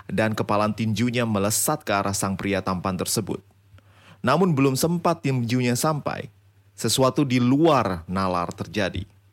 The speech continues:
Dari tanah tempat sang pria ganteng berdiri,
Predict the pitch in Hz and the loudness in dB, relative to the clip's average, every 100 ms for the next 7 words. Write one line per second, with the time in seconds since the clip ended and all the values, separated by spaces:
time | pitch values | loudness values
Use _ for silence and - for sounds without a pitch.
0 | _ _ _ _ - - - - - 127 | _ _ _ _ -20 -20 -20 -16 0 2
1 | 160 156 175 196 175 160 151 139 139 127 | 4 4 2 2 2 0 0 0 0 -2
2 | 135 120 113 110 110 117 110 101 104 117 | 0 0 2 0 0 0 -2 -2 -2 -2
3 | 87 90 | -4 -8